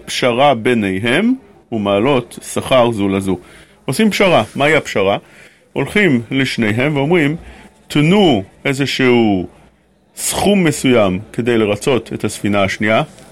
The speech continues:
או את הגמל, את בעל הגמל השני, ובזה ייתנו להם לעבור." אם כן, מצאנו פה מהגמרא שבאמת יש מושג של לעבור קודם.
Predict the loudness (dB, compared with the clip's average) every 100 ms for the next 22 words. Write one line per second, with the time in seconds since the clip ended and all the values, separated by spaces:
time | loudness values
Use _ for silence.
0 | -6 -4 -4 -2 0 2 2 0 -2 2
1 | 2 2 0 -2 -2 -4 -4 -4 -6 -16
2 | -20 -8 -2 2 2 2 2 0 -4 -6
3 | -4 -6 -8 -10 -4 0 2 2 0 -2
4 | -4 -2 -2 0 -2 -4 -12 -4 -2 -2
5 | 0 0 0 -2 -2 -2 0 2 0 -2
6 | -16 -20 -20 -20 -8 0 2 2 2 0
7 | 2 0 0 -2 -2 -2 -6 -10 -18 -12
8 | -2 0 0 2 4 4 2 -4 -8 -6
9 | -2 0 0 0 -2 0 -2 0 -2